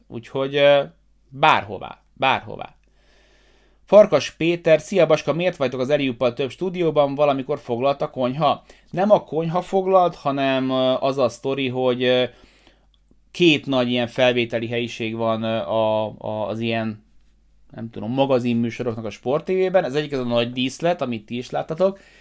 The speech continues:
Ennek a nagy díszletnek az egyik sarkában van a beszélgetős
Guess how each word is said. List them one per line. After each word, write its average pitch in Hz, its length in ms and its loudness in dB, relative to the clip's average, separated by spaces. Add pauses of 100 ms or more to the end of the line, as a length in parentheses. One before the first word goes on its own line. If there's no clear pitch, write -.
(220)
Ennek 156 220 -2
a 151 40 0
nagy 156 220 4
díszletnek 139 440 -4
az 123 80 -2
egyik 131 360 -2
sarkában 117 840 0
van 113 200 -4
a 107 200 -6 (320)
beszélgetős 143 760 -4